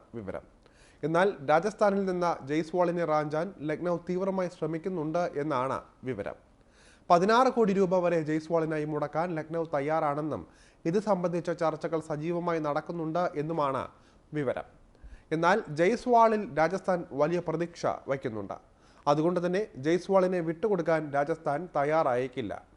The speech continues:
എന്നാൽ പതിനാറ് കോടിയുടെ വമ്പൻ ഓഫറിന് ജയ്സ്വാൾ രാജസ്ഥാൻ വിടാൻ തയ്യാറാകുമോ എന്നതാണ്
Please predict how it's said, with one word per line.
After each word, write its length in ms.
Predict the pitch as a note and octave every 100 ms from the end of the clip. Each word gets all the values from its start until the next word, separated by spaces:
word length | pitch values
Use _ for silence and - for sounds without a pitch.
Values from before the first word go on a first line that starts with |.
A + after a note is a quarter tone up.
| _ _ _ -
എന്നാൽ 280 | E3 F#3+ F#3+
പതിനാറ് 400 | F3 D#3+ G3+ A#3
കോടിയുടെ 460 | A#3+ A#3 G3+ G3+ F#3+
വമ്പൻ 440 | E3 D#3+ E3 G#3
ഓഫറിന് 600 | F3 E3+ F3 E3+ E3+ D#3+ D#3+ - _ - -
ജയ്സ്വാൾ 600 | C#3+ E3+ F3 F#3 F3 C3+
രാജസ്ഥാൻ 520 | C#3+ D#3 E3 F3+ E3
വിടാൻ 240 | D#3 D#3+ D#3
തയ്യാറാകുമോ 760 | D3 D#3+ G3+ F3 D#3+ D#3+ D#3 C#3+ -
എന്നതാണ് 600 | C#3 F3 D#3 C#3 B2+